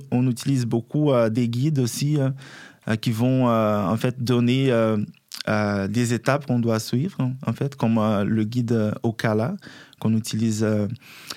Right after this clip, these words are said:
bien à l'école aussi. Euh, donc, il va donner aussi, euh, comme, il, il, il va donner comme la bonne direction pour développer un produit au niveau, euh, du choix des matériaux, au niveau des procédés, euh,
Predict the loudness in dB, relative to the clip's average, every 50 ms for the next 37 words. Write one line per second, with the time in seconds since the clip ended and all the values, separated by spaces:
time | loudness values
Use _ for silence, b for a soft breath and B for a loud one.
0 | B B B 0 2 2 4 2 2 2 2 2 2 2 0 0 0 0 2 2
1 | 2 0 0 -2 -2 -2 -2 -4 B B B B B B B B B -2 0 2
2 | 4 4 4 4 2 2 0 0 0 0 2 2 2 2 2 2 2 2 2 2
3 | 2 0 -2 -2 0 2 2 4 4 4 4 2 2 2 2 0 2 2 0 -2
4 | -2 -2 -2 -2 -2 -2 -4 -8 -10 -12 _ _ _ _ _ -8 -8 -8 -10 _
5 | -20 B B B B 0 2 2 2 4 4 2 2 2 2 2 2 4 4 4
6 | 4 4 2 2 2 2 2 2 2 0 -2 -4 -2 0 0 0 0 -2 -2 -2
7 | -2 -2 -2 0 0 0 2 2 0 0 0 0 0 -2 -2 -2 -2 -2 -2 -2
8 | -2 -2 0 0 0 0 0 0 0 0 0 2 2 2 2 0 -2 -2 -2 0
9 | 0 0 2 2 0 0 2 2 0 0 -2 -2 -4 -6 -2 -2 0 0 0 0
10 | 0 0 0 0 0 0 0 0 0 -2 -2 -2 -4 -4 -6 -4 -2 -2 -2 0
11 | 0 0 2 2 0 0